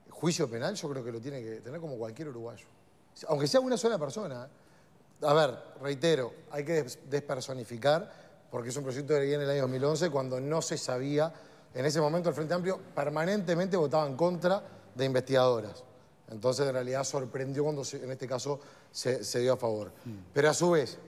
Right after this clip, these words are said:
Speaker 1: si es el caso de ancap que hay que ir a fondo, ah, pero por supuesto yo creo que tiene que ir a fondo. Por supuesto que te-, quiero que tiene que ir a fondo. Y es más,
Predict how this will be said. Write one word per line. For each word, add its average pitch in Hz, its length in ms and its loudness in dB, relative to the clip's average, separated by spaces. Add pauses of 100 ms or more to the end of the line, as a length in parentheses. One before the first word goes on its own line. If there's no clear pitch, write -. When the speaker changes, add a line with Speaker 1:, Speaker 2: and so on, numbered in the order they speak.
(120)
Speaker 1:
si - 320 -2
es 254 140 0
el 165 120 0
caso 180 300 0
de 147 80 4
ancap 151 380 0
que 165 80 2
hay 151 80 2
que 131 100 -6
ir 135 80 -2
a 113 60 -4
fondo, 190 680 -2
ah, 220 160 -2
pero 120 140 -6
por 113 140 -10
supuesto 185 360 -8
yo 135 140 -8
creo 127 160 -8
que 120 100 -8
tiene 123 200 -10
que 113 80 -12
ir 113 60 -10
a 98 60 -14
fondo. 190 340 -12 (460)
Por 131 140 -2
supuesto 131 520 -2
que 120 60 -6
te-, 120 180 -8
quiero 120 180 -8
que 110 60 -6
tiene 113 220 -10
que 113 60 -12
ir 117 80 -6
a 107 60 -8
fondo. 117 240 -8 (300)
Y 175 140 2
es 214 80 6
más, 185 380 0